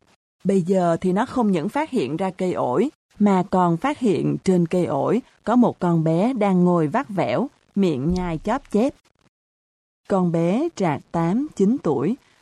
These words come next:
mặt mày sáng sủa, tóc cột túm phía sau bằng sợi thun. Có thể nói con bé rất xinh,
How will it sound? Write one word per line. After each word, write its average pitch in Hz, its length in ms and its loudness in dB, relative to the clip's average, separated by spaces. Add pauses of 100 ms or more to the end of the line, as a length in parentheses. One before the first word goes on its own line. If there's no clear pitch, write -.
mặt 196 180 0
mày 190 260 2
sáng 208 300 -2
sủa, 160 380 0 (340)
tóc 262 160 -2 (140)
cột 185 220 0 (120)
túm 190 220 2
phía 220 200 2
sau 185 380 -2
bằng 170 260 0
sợi 139 260 -4
thun. 202 340 0 (1500)
Có 196 140 -4
thể 170 200 -4
nói 175 460 0
con 160 220 -2
bé 160 160 0
rất 240 200 -2
xinh, 180 380 2